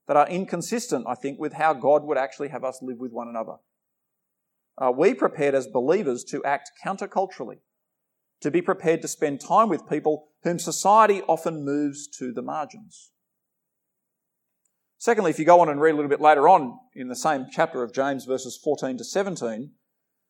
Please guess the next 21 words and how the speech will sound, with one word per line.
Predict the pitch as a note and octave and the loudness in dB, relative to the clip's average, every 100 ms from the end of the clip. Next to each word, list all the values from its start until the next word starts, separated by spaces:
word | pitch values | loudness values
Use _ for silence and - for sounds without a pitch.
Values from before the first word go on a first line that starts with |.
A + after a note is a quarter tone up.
| _ | _
we | - | -6
see | D3 B3 | 4 4
James | G3 F#3+ E3 - - _ _ | 6 4 2 -4 -12 _ _
saying, | - D#3+ C3 D3 E3 _ - | -4 -2 -2 -6 -14 _ 2
"What | F#3 - | 4 8
good | F3+ G#3+ | 8 8
is | G3+ | 4
it, | E3+ | 4
my | D#3 | 4
brothers, | C#3+ E3 D#3+ D3 | 8 6 6 0
if | D#3 | 0
someone | G3 F3 C#3+ | 0 2 0
says | - F3 | -2 -4
he | D3 | -2
has | C3+ B2+ | -4 -4
faith | - - C4+ - | 0 2 2 -2
but | C#3+ - | -4 -2
does | C#3 | -4
not | D3+ C#3 | -4 -4
have | D#3 | -2
works? | E3+ F3 - - - | 0 0 -2 -12 -20